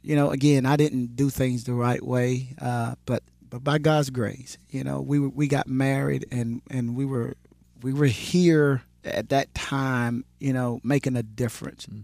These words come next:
Speaker 1: in the kingdom of God. And, and so I partnered up with Bill Glass Prison Ministry. That was on my off time. I was working with, uh, Wells Fargo.
Speaker 2: Mm-hmm.
Speaker 1: No, I was working with Countrywide. I was working with Countrywide. I had left Wells Fargo. And so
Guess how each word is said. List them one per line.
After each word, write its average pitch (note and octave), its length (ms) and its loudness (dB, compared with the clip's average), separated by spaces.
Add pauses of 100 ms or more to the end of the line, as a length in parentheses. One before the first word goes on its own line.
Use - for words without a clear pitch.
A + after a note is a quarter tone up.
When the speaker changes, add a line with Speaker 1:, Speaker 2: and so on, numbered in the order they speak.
Speaker 1:
in C3 180 0
the B2 80 0
kingdom D#3 500 -4
of A2 160 -8
God. A2 480 -8
And, B2 320 -2 (840)
and B2 300 -4
so C#3+ 140 4
I C#3 80 4
partnered C3+ 420 -2
up B2+ 60 -6
with B2+ 160 -8
Bill C3 180 2
Glass C3 260 2
Prison B2+ 380 0
Ministry. C3+ 680 0
That D3+ 160 2
was C3+ 120 -2
on B2+ 120 0
my B2+ 140 4
off B2+ 320 2
time. C3+ 420 0
I - 80 -2
was A#2 160 -4
working C3 320 -2
with, B2+ 280 0
uh, A#2+ 360 -4
Wells B2+ 280 0
Fargo. C3 600 -2 (100)
Speaker 2:
Mm-hmm. G#2+ 220 -6 (340)
Speaker 1:
No, D3+ 80 2
I D#3+ 60 4
was B2+ 120 0
working C#3 220 -4
with C3 120 -6
Countrywide. A#2+ 720 -4
I B2+ 60 -8
was B2 120 -6
working B2+ 200 -6
with - 120 -12
Countrywide. F#2+ 500 -4
I - 40 0
had A#2+ 140 2
left C3 320 4
Wells A#2+ 300 -2
Fargo. A#2 520 -6 (680)
And C3 200 2
so C3+ 520 2